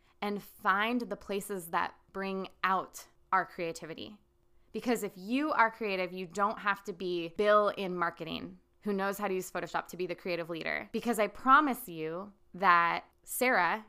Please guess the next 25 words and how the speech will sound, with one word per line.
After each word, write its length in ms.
in 120
accounting 720
finds 480
her 120
creativity 760
when 180
she 360
is 500
mapping 680
Excel 380
spreadsheets 840
and 180
getting 280
everything 460
to 160
add 160
up. 240
I 80
bet 300
that's 200
when 140
she's 300
finding 320
her 120
flow. 360